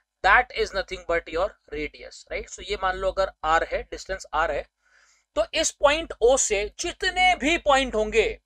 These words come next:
at a distance of R, उन सब के सेट को सर्कल कहा जाता है, ठीक है? This is the most symmetric object on earth, right? Most symmetric geometric figure on earth,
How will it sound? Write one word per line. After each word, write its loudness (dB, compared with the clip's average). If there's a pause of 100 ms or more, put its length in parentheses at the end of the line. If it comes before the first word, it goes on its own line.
(240)
at 8
a 12
distance 0
of 4 (120)
R, 6 (400)
उन 0
सब 2
के 0
सेट 0
को 0 (140)
सर्कल 6
कहा 2
जाता -4
है, -4 (200)
ठीक -14
है? -10
This -8
is 0
the 8 (300)
most 2
symmetric -2
object -4 (100)
on -4
earth, -2 (100)
right? -6
Most -2
symmetric -6
geometric -6 (340)
figure 4
on -2
earth, -4